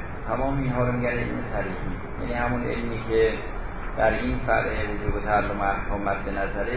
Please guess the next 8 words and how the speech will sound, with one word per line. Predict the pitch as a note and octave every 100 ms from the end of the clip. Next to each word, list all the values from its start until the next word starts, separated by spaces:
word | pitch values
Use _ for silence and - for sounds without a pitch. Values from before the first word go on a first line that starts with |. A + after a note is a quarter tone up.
| B2+
علم | D3 A#2+ A#2 A2
طریقی | G2 F#2+ - - - - - - - - - - - - - - - - - - - - - - - -
که | A2
یک | A2+ B2 A2+
علم | C3 C3+ C3
تحصیلیه | A2+ A2 A2+ - - A#2 C#3+ C#3 C3+ - - - - - - - - - - - - - - - - - - - - - - - - -
و | G#2 G#2 G2+ -
شرط | B2+ C3+